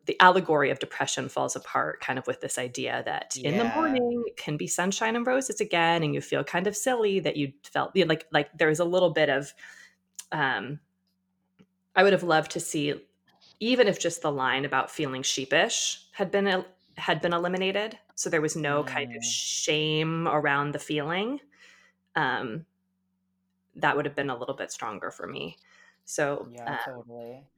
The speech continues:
Speaker 1: yeah, but, but, so this book is not a perfect allegory or perfect metaphor for depression, but it is a really beautiful book about, about sisterhood and wanting, figuring out how to be there for your sister,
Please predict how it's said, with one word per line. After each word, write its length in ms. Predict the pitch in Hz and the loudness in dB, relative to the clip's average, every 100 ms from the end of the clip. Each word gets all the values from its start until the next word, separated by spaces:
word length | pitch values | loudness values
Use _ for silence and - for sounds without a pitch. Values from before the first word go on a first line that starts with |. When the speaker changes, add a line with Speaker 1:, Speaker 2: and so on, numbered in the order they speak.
| _ _ | _ _
Speaker 1:
yeah, 300 | 165 92 147 185 | 0 0 0 4
but, 340 | 208 185 - - | 6 8 4 -10
but, 380 | 165 - - _ _ _ - | -4 -4 -4 _ _ _ -4
so 180 | 190 | -2
this 200 | 170 175 | 0 -4
book 220 | - 196 - - | 0 0 0 -6
is 140 | 175 | -2
not 280 | 202 202 202 | 4 4 4
a 80 | 165 - | 0 -6
perfect 960 | - - 180 185 - 208 208 - - - _ _ _ _ _ | -10 -2 0 0 0 -2 -2 -6 -6 -10 _ _ _ _ _
allegory 600 | 160 156 175 175 170 170 | 4 4 4 2 2 2
or 100 | 139 127 | 2 -2
perfect 540 | - 180 - 180 - | -2 -2 0 -2 0
metaphor 540 | 156 147 - 156 147 | 0 0 -2 -2 -2
for 140 | 151 143 | -2 -4
depression, 580 | 110 - 131 - 170 160 | -6 -4 -2 0 -2 0
but 120 | 151 | -2
it 120 | - | 0
is 180 | 151 143 | 0 0
a 60 | |
really 240 | 139 135 135 | -2 -4 -4
beautiful 380 | 127 127 - 143 | -4 -6 -6 -4
book 220 | 127 - | -4 -4
about, 400 | 110 113 - - - - - - - 165 | -2 -2 -2 -10 -18 -18 -20 -20 -6 -2
about 320 | 147 139 - | 0 0 0
sisterhood 600 | - - 151 139 151 147 | -2 -2 -2 -2 0 0
and 180 | 135 139 | -4 -4
wanting, 220 | 135 127 - | -6 -8 -8
figuring 440 | - 165 156 147 | -4 -2 0 0
out 140 | 127 131 | -2 -2
how 160 | 151 | -2
to 80 | 139 | -2
be 200 | 135 135 | -4 -4
there 200 | 135 139 | -4 -4
for 180 | - 143 | -4 -6
your 140 | 131 | -4
sister, 640 | - 127 - 123 117 123 | -4 -6 -4 -4 -4 -6